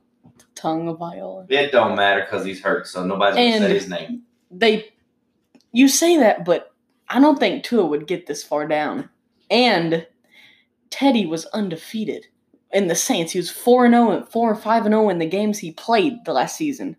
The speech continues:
Speaker 2: I'm not saying Teddy Bridgewater's not an N F L quarterback. Let's not get that confused. What I'm saying is Teddy Bridgewater is not the long-term answer. So what you got here, think about this.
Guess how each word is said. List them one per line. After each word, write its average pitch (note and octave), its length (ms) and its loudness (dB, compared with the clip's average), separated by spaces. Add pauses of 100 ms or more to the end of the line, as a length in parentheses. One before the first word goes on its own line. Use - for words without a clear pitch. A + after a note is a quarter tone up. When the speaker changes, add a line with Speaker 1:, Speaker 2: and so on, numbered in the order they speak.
(100)
Speaker 2:
I'm - 300 -2
not - 240 0
saying F3+ 280 -2
Teddy C#3+ 280 -2
Bridgewater's A2+ 560 -2
not A2+ 240 2
an A2 100 0
N G2 80 -6
F - 100 -12
L - 140 -2
quarterback. - 600 -6
Let's - 220 -10
not A#2 200 -6
get G2 180 -12
that A2 200 0
confused. - 480 -20 (320)
What A2 140 -4
I'm F#3 220 4
saying A2 340 -4
is - 180 -8
Teddy C3+ 340 -2
Bridgewater G#2 600 2
is F2 120 -8
not A2 220 0
the F#2 80 -10
long-term G2 640 -6 (140)
answer. A#2 580 -10 (500)
So D#3+ 500 0
what - 280 -4
you - 80 -8
got F3+ 280 0
here, G#2 160 -2
think F#3 260 -4
about - 360 -2
this. E2+ 300 -18